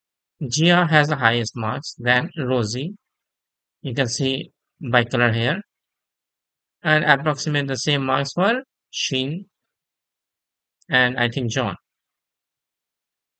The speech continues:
And here also we can read by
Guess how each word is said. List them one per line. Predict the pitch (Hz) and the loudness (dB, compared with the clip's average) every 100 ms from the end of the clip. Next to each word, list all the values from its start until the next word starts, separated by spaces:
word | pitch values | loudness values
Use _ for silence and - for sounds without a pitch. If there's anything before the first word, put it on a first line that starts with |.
| _ _ _ _ _ _ _ _ _ - | _ _ _ _ _ _ _ _ _ -6
And | 120 | -4
here | 117 160 175 - | 2 2 2 0
also | 151 143 165 165 - _ - | -2 0 -2 -4 -6 _ -8
we | 135 127 | -6 0
can | 143 | 0
read | 139 190 170 | 0 -2 -2
by | 127 139 190 | 2 4 2